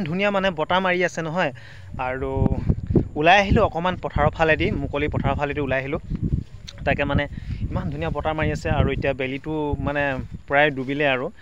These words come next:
তেনেকুৱাতে ওলাই আহিছোঁ অলপ খোজ কাঢ়োঁ বুলি। চাওকচোন।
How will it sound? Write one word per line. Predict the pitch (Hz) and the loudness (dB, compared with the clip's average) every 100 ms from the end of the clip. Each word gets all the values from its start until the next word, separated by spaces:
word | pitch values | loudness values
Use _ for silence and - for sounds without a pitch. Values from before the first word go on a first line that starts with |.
| - | -20
তেনেকুৱাতে | - 135 139 143 | -8 -4 -2 0
ওলাই | 147 131 | 0 4
আহিছোঁ | 139 135 - 156 | 2 0 -8 -6
অলপ | 143 143 | -6 -6
খোজ | - 131 | -8 -8
কাঢ়োঁ | 143 131 | -8 -6
বুলি। | 131 135 135 - - - - 110 | -4 -6 -6 -12 -20 -20 -20 -10
চাওকচোন। | - 147 - | -2 -2 -2